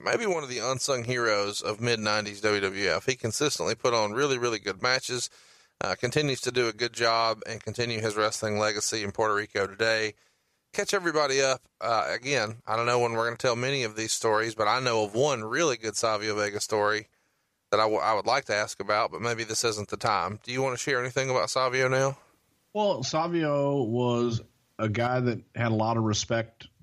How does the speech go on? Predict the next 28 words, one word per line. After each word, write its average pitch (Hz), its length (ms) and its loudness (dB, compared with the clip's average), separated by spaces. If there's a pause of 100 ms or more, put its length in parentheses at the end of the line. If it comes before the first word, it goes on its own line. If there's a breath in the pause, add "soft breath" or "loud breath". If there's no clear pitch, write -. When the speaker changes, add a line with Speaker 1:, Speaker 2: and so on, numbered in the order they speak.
Speaker 2:
in 110 120 2
the 110 80 4
locker 107 360 0
room, 85 400 0
and 98 500 2
the 92 100 2
guys 104 480 0
looked 110 280 0
at 107 200 2
him 110 180 2
as 95 200 0
a 92 100 0
tough 107 320 -2
guy 110 520 2 (280)
and 101 540 2
a 104 80 0
stand-up 120 640 0
guy 80 440 -2 (120)
more 101 280 2
than 98 160 2
anything. 90 540 0 (800 loud breath)
But 117 440 2
he 113 160 0
just 113 280 0
had 120 200 2
a - 20 0
reputation 117 680 0
as, 113 340 0